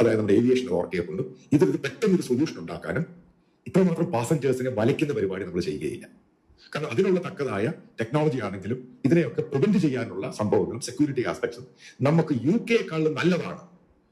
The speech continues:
എന്ന രീതിയിലാണ് ഞാൻ ഈ സംസാരിച്ച പത്തോളം ഈ ഏവിയേഷൻ എക്സ്പേർട്ടുകൾ ഇതുമായിട്ട് ബന്ധപ്പെട്ട ആൾക്കാർ എന്നോട് പറഞ്ഞത്. അപ്പൊ നമ്മൾ ചിന്തിക്കേണ്ടിയിരിക്കുന്നത് യു കെ എന്ന് പറഞ്ഞ രാജ്യത്ത്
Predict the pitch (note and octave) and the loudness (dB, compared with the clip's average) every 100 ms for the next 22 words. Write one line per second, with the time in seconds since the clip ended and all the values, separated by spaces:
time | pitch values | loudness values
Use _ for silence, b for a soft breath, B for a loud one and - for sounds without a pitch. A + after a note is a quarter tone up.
0 | _ - G3 F#3+ D3 D3+ A2 A#2+ B2 B2+ | _ 0 2 0 0 -2 -4 -2 0 2
1 | B2+ A2 A2 G2+ - A2 A#2+ - - - | 0 -2 -4 -2 -4 0 0 0 -6 -20
2 | _ _ _ A#2 C#3 E3+ E3 D3+ A2 - | _ _ _ 4 4 6 4 2 -6 0
3 | A2+ A2 C3 A#2 A2+ G2 - - - E2+ | 0 4 4 4 2 2 2 2 0 -4
4 | D#2+ E2+ - - - - C#2 - _ _ | -4 -4 -2 -4 -4 -8 -10 -14 _ _
5 | B B - E3 E3+ E3+ F3+ D3+ A#2+ G#2 | B B 0 2 2 0 0 0 2 2
6 | F2+ B2 E3+ F3+ F3 C#3+ C3+ A#2+ G2+ - | 2 0 2 2 2 0 0 0 0 0
7 | - | -2